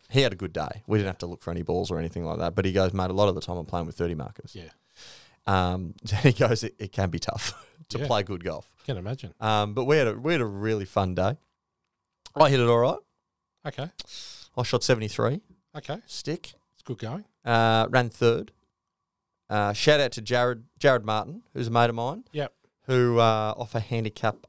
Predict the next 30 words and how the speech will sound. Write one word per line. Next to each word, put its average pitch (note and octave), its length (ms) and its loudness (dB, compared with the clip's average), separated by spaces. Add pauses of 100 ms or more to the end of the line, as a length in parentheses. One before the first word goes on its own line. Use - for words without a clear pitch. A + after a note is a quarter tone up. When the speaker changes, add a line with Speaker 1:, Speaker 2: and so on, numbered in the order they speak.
Speaker 1:
of G2 360 -2 (280)
five, C3 760 0
had C3 240 -10
two C#3 220 2
over. A3 240 -4 (680)
So C3 200 0
he's, - 360 -4
he's B2 160 -4
had A2+ 220 0
thirty-nine A2 520 0
points B2+ 360 -4
or G#2+ 220 -2 (500)
three B2 240 0
better. A#2+ 280 -2 (360)
Won C3 200 4
the A2 60 -6
comp, G2+ 320 -6
won A2 200 0
the G2 60 -6
day, A2 320 2 (1080)
'cause A#2 160 4
it - 20 2
was G#2+ 120 -2
playing G#2+ 260 0
very F#2+ 280 2
tough. - 380 -10
Speaker 2:
Right. C3 420 0 (140)
Speaker 1:
They G#2 140 -2
put, - 260 -4 (100)
uh, F#2+ 420 0